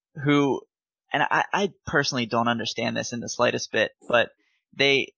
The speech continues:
they don't prefer Jim Palmer as a, as a color analyst because he shares, quote, "too many stories about himself." Wouldn't you do the same if you were Jim Palmer, if you were a Hall of Fame pitcher who won a World Series game in three different decades?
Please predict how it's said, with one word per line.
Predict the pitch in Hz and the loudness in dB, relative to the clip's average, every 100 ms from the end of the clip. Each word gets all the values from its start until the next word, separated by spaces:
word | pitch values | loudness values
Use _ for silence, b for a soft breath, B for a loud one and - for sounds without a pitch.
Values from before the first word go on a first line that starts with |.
| _ _ 98 | _ _ -4
they | 147 151 | 0 2
don't | 123 165 196 | 4 4 2
prefer | - 185 - 147 143 | -2 -4 0 2 2
Jim | 117 131 127 | 0 -4 0
Palmer | 123 120 120 | 2 2 2
as | 107 117 113 | 2 0 -2
a, | 113 - | -8 -4
as | 117 | -4
a | 120 | -2
color | - 120 117 | 2 4 4
analyst | 117 117 117 117 - - _ | 2 2 2 0 -2 -10 _
because | 127 - 120 117 110 - _ | -6 2 4 4 0 -10 _
he | - 135 | -4 0
shares, | - - 143 143 147 143 - _ _ _ _ - | 2 4 4 4 2 0 -8 _ _ _ _ -8
quote, | - 143 135 _ _ _ _ _ - | 2 2 2 _ _ _ _ _ -6
"too | - 190 | -2 2
many | 185 165 | 2 2
stories | - 147 139 127 120 | 0 0 0 0 -2
about | 113 117 117 | 0 0 0
himself." | 113 - - - _ _ _ _ _ _ _ _ _ _ _ _ _ _ | -8 -6 -6 -8 _ _ _ _ _ _ _ _ _ _ _ _ _ _
Wouldn't | - 165 254 269 | 0 2 2 2
you | 196 214 | 2 4
do | 202 | 2
the | 170 | 2
same | - 147 147 165 160 | 2 2 2 0 0
if | 135 - | -2 0
you | 143 | 0
were | 143 135 | 0 0
Jim | 127 139 135 | 0 -2 2
Palmer, | 135 139 147 160 | 4 4 0 -4
if | 165 - | -8 -4
you | 147 | 2
were | 151 | 4
a | 135 | 4
Hall | 135 131 | 4 2
of | 135 | 2
Fame | 139 139 | 0 0
pitcher | 139 131 143 139 | -4 0 0 -2
who | 127 | -4
won | 127 127 | 0 0
a | |
World | 120 127 127 | 0 0 0
Series | - 123 123 131 123 | -2 -2 0 -2 -2
game | 131 127 127 117 | -2 0 -2 -4
in | 117 - | -8 -4
three | 127 131 | -2 0
different | 127 123 117 | 0 -2 0
decades? | 123 123 131 131 - | 0 0 0 -2 -8